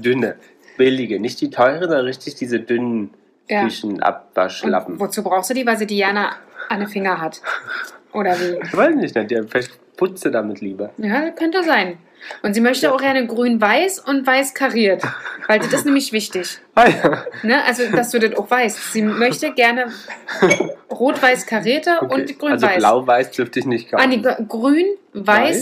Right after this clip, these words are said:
Speaker 1: Weiß
Speaker 2: oder
Speaker 1: oder
Speaker 2: rot-weiß kariert. Oh, jetzt wird es tricky. Also grün-weiß kariert oder rot-weiß kariert.
Speaker 1: Aber blau-weiß
Speaker 2: Vielleicht nimmst
Speaker 1: darf
Speaker 2: du
Speaker 1: ich nicht
Speaker 2: ba-
Speaker 1: kaufen.
Speaker 2: Nee, darfst du nicht. Vielleicht machst du grün-weiß und rot-weiß, weil das eine ist ein guter Schwamm,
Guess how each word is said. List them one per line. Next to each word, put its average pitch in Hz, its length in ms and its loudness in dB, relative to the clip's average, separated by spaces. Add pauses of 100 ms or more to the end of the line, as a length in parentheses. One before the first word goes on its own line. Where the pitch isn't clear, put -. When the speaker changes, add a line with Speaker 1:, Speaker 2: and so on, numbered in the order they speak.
(120)
Speaker 1:
Weiß - 80 -10
Speaker 2:
oder 247 140 4
Speaker 1:
oder 311 360 2
Speaker 2:
rot-weiß 233 800 2
kariert. 185 480 -2 (380)
Oh, 226 160 2
jetzt 202 320 0
wird 294 120 -4
es - 140 -8
tricky. 226 360 -4
Also 208 220 0
grün-weiß 285 600 0
kariert 302 320 -2
oder 285 160 2
rot-weiß 262 480 0
kariert. 165 220 -6
Speaker 1:
Aber 110 120 2
blau-weiß 101 240 4
Speaker 2:
Vielleicht 143 160 6
nimmst 254 140 0
Speaker 1:
darf 135 80 4
Speaker 2:
du 262 60 4
Speaker 1:
ich 202 60 -6
nicht 262 80 -4
Speaker 2:
ba- 214 140 4
Speaker 1:
kaufen. 123 220 0 (120)
Speaker 2:
Nee, 240 260 2
darfst 247 280 -2
du 277 40 0
nicht. 262 200 -4 (160)
Vielleicht 233 240 2
machst 262 240 0
du 240 80 0
grün-weiß 226 800 0
und 320 480 0
rot-weiß, 330 500 2
weil 247 120 6
das 247 180 2
eine 254 320 0
ist - 240 -4 (580)
ein 220 280 4
guter 302 280 2
Schwamm, 311 300 2